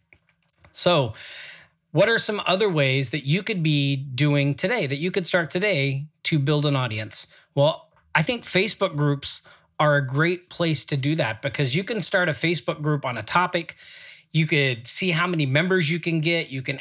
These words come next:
ask people about what their problems are. Like, you can really get a pulse of a market inside a Facebook group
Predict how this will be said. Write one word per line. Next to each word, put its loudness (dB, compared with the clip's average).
ask 0
people -2
about 0
what -2
their -2
problems 0
are. 0
Like, -4
you -6
can 0
really 2
get 2
a 0
pulse 0
of -2
a 2
market -2
inside 0
a 0
Facebook -4
group -6